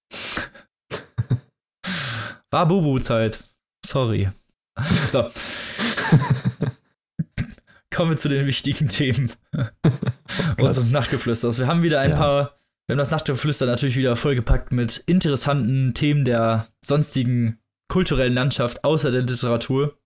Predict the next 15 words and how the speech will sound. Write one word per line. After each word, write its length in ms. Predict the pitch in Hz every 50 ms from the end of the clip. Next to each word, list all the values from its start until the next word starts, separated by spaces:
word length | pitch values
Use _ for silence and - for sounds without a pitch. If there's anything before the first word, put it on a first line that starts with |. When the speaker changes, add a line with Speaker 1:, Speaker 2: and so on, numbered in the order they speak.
| _ -
Speaker 1:
Und 180 | 135 143 131
zwar 180 | - - 139 135
dieses 280 | 135 147 147 139 127
Mal 180 | 135 139 135 131
wieder 200 | 135 139 135 120
ein 120 | 120 127
paar 260 | 117 135 123 120 120 120
Serien 380 | 123 156 190 208 185 180 185
von 140 | 175 - 135
Netflix 540 | 139 175 - - - 156 160 160 - - -
und 260 | - 139 135 135 -
ein 120 | 113 117
paar 160 | 117 120 117 127
Videospiele. 840 | 160 175 180 165 156 - - 135 135 135 135 139 143 143 - - -
Aber 580 | - 117 123 123 127 131 127 123 127 131 139